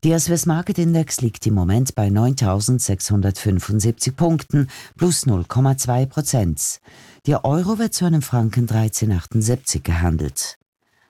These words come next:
Das Wetter: Heute im Norden mit Föhn ziemlich sonnig bei fü-, zwanzig bis fünfundzwanzig Grad, morgen veränderlich bei maximal zehn Grad.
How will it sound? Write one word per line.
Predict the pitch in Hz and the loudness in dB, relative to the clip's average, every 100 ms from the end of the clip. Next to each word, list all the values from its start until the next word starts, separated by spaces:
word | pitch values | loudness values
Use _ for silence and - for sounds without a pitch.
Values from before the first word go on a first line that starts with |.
| - | -4
Das | 107 139 | -2 2
Wetter: | 175 175 160 - - - - - | 0 2 0 -2 -16 -20 -16 -2
Heute | 139 127 147 | 0 2 2
im | 139 | 2
Norden | 147 131 143 143 | 4 2 2 2
mit | 95 - | 0 -4
Föhn | - 135 135 | -2 2 2
ziemlich | - 98 95 - | 0 -2 -2 -2
sonnig | 110 120 143 - | 0 2 0 -2
bei | 87 85 | -2 -2
fü-, | - - - | -4 -12 -8
zwanzig | - 101 143 - 160 | -2 0 0 -2 -4
bis | 101 82 | -2 -4
fünfundzwanzig | - 151 156 156 - 127 127 135 | -2 -2 -2 -4 0 0 2 -2
Grad, | 117 120 113 - - - - | 0 0 0 -4 -16 -20 -6
morgen | - 156 196 226 | 0 0 2 0
veränderlich | - 131 147 139 127 123 - | 0 2 2 2 0 -2 -2
bei | 120 | 0
maximal | 120 87 - 117 131 | 2 0 0 2 2
zehn | 131 - 104 73 | -2 0 0 0
Grad. | - - - | -8 -14 -18